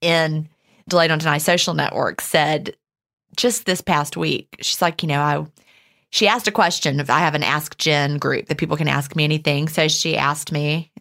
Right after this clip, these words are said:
the question, then I answered it. And then she said, as a follow-up, she's like, "Oh, I just listened to episode, I can't remember what it was, and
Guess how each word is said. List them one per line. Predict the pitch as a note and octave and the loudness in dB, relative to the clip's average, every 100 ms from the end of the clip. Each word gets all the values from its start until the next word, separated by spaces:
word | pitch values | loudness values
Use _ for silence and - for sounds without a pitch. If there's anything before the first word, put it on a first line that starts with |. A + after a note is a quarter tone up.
| _ | _
the | A3+ | -2
question, | - E3+ - E3+ F3+ G#3 _ _ | 0 0 0 -2 -2 -6 _ _
then | F3 | -4
I | F3+ | -4
answered | - F3 E3+ D#3+ | -2 -6 -2 -2
it. | D3 D3+ - _ - - _ _ | 0 0 -4 _ -20 -20 _ _
And | F#3+ G3+ | 2 4
then | G#3+ G#3+ A3+ | 4 2 -2
she | - A#3 | -2 -4
said, | G#3 G3+ E3+ E3 - | -2 0 0 -2 -2
as | F3+ | -4
a | F3+ | -2
follow-up, | - G3+ F#3 | 2 2 2
she's | G#3 G#3+ | 0 0
like, | F#3+ - - | 0 0 2
"Oh, | C#4+ D#4+ B3+ | 4 6 4
I | G3+ | 2
just | G3 C#4 - | 0 -4 -2
listened | C4+ - A3+ | -4 -2 -4
to | - A3 G#3 | 0 2 4
episode, | G#3 A3 G#3+ G3+ G3 | 2 0 0 2 4
I | F#3 | 2
can't | F#3 D#3+ | 0 -2
remember | D#3+ D#3 | 0 2
what | D#3 | 2
it | D3 | 4
was, | D#3 D#3 D#3 | 4 2 0
and | - F3 F3 | -2 0 0